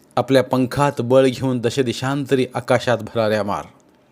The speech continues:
आणि दे संदेश पतीला, पत्नीला, मातेला, बाळाला, बहिणीला, भावाला,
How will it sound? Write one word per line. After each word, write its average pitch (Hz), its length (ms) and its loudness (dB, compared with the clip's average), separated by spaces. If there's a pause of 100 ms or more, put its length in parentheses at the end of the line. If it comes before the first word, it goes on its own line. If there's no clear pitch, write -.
(680)
आणि 127 140 0
दे 156 260 4
संदेश 170 380 2
पतीला, 151 520 2
पत्नीला, 143 680 2 (120)
मातेला, 135 680 4
बाळाला, 143 600 6 (120)
बहिणीला, 165 680 4 (540)
भावाला, 135 580 6